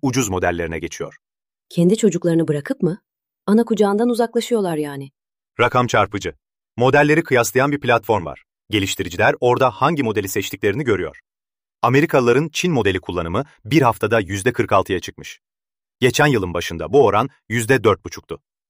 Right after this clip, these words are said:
Speaker 2: Yüzde dört buçuktan yüzde kırk altıya. Bu kaçış değil Eyyaz, resmen göç bu.
Speaker 1: Sebep basit. Bizim iki büyük laboratuvar fiyat yükseltince şirketler Çin'in açık kaynak modeline döndü.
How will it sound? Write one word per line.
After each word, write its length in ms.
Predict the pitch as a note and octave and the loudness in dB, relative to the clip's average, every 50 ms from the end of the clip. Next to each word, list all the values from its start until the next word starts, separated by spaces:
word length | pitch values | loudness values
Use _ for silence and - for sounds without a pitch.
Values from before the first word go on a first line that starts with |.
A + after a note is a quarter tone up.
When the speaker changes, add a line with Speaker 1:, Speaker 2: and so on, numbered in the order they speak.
| _ _ - | _ _ -2
Speaker 2:
Yüzde 300 | F#3+ G3+ F#3 F#3+ A3 G3+ | -2 0 2 4 4 4
dört 200 | A#3+ B3+ B3+ A3 | 4 2 2 -2
buçuktan 420 | G3+ - F3+ - - F3 F#3+ A3+ | -4 -6 -6 -6 -4 -4 -2 -2
yüzde 300 | B3 A3 G#3+ G3+ G#3+ A3 | 0 -2 0 2 0 0
kırk 220 | - - F#3 - F3 | 0 0 -6 -4 -4
altıya. 420 | D#3+ D3 C#3+ - C#3+ B2+ B2 - _ _ _ _ _ - | -6 -6 -6 -8 -12 -12 -12 -16 _ _ _ _ _ -6
Bu 100 | G3+ G#3+ | -6 -4
kaçış 340 | - G#3+ - - G#3 - - | -2 -2 -2 -2 -4 -4 -2
değil 180 | G#3+ G3+ F3 | -2 0 0
Eyyaz, 400 | D#3 C#3+ C#3 C#3 C3+ - - - _ _ - E3+ | 0 0 -2 -4 -8 -12 -18 -20 _ _ -4 0
resmen 440 | G3+ C4+ C4+ - - B3 A#3 A3+ | 2 2 2 0 -2 -2 0 0
göç 300 | G#3 G3+ F3+ F3+ - - | 0 0 -2 -2 -6 -8
bu. 160 | D#3 C3 - _ _ _ _ _ _ _ _ _ - | -10 -10 -10 _ _ _ _ _ _ _ _ _ -8
Speaker 1:
Sebep 360 | - - C3+ B2+ D#3+ D#3+ - | -2 0 4 4 4 4 4
basit. 340 | B2 A2+ - - - _ _ _ _ _ _ _ - A#2+ | 0 0 0 -4 -14 _ _ _ _ _ _ _ -8 -6
Bizim 300 | B2 A2 B2 C#3+ - - | -4 0 0 -2 -2 -2
iki 240 | - A#2+ - - D3+ | -8 -8 -4 -2 0
büyük 220 | B2 B2+ C#3 C3+ G#2 | 0 0 0 2 0
laboratuvar 460 | G2 G2 G2 G2 - - G2 F2 E2 | 2 2 2 0 2 2 0 0 0
fiyat 300 | - - G2+ G#2+ - - | 0 0 0 0 0 -2
yükseltince 640 | G2+ - - G2 F#2 F#2 - C#3 G#2+ F#2+ F#2+ C#3 C#3+ _ _ _ - | -8 -4 -2 -2 -2 0 -2 -4 -2 0 -2 -2 -2 _ _ _ -8
şirketler 540 | - - C#3+ C3+ C#3+ - - C#3 C#3+ D3+ | -4 -4 -2 2 2 2 4 4 2 2
Çin'in 320 | C#3+ - - C3+ C#3+ D#3 - - | 2 0 0 0 0 0 0 -2
açık 260 | A#2+ A#2 - C#3+ - | -4 -2 -4 -4 -2
kaynak 320 | - G2 F#2 F#2 F2+ - | -2 0 0 0 -2 -4
modeline 360 | F#2 F2 E2+ E2+ D#2+ E2 D#2+ | -4 -4 -4 -4 -4 -4 -6
döndü. 280 | D#2+ D#2 D2+ D2 C#2+ | -6 -8 -8 -8 -12